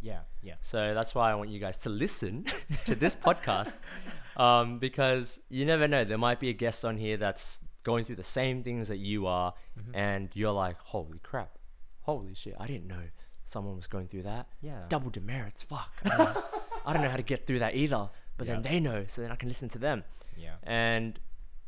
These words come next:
Speaker 2: that's why I want different people, es-, especially 'cause, um, different people have different experiences,
Speaker 1: Mm.
Speaker 2: but sometimes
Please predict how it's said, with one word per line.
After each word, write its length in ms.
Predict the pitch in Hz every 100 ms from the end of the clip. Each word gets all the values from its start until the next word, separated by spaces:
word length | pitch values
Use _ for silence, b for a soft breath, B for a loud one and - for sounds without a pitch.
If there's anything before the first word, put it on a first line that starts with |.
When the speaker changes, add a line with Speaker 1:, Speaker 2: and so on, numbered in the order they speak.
| - - - -
Speaker 2:
that's 460 | - 147 - - -
why 220 | 120 117
I 60 | 104
want 240 | 110 110 -
different 280 | 135 135 120
people, 300 | 151 165 92
es-, 180 | 95 -
especially 500 | - - 127 - 104
'cause, 360 | - 113 101 - b b b b -
um, 360 | 107 107 104 101
different 280 | 151 165 160
people 300 | 151 135 107
have 160 | 120 104
different 220 | 104 104
experiences, 600 | - 180 170 113 - - 123
Speaker 1:
Mm. 100 | 123
Speaker 2:
but 100 | 110
sometimes 440 | 131 - 120 107